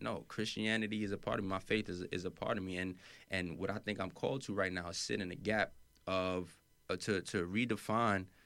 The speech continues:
not even redefine, but, um, just to sit in a place where I am, a, I'm proud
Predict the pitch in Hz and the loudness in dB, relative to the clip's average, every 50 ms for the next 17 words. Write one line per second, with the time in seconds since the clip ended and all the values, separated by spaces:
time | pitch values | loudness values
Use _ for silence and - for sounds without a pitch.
0 | - _ - 113 127 139 127 110 101 110 117 104 98 - - 113 120 117 107 90 | -14 _ 0 4 6 6 6 6 6 4 4 4 2 2 2 2 4 4 4 4
1 | 98 92 - - - - 98 92 92 92 101 95 - 98 - - 123 117 110 101 | 4 2 2 2 2 2 2 2 2 0 -2 -2 0 0 2 2 4 4 4 4
2 | 101 92 - - - 120 120 120 - - - 90 92 90 87 - - - - - | 2 2 0 0 4 4 6 6 4 4 4 4 4 4 4 0 -4 -12 -20 -20
3 | - - - - - _ - - _ _ - - 107 110 110 107 104 104 98 - | -20 -20 -20 -20 -20 _ -20 -20 _ _ -4 0 0 2 2 2 2 0 0 0
4 | - 98 98 95 95 - - 90 78 - - - - - 101 113 110 101 - - | 2 2 2 4 2 0 0 -2 -4 -6 -8 -12 -6 -2 0 0 0 0 -2 -2
5 | - 113 117 120 117 107 | 0 2 4 4 2 2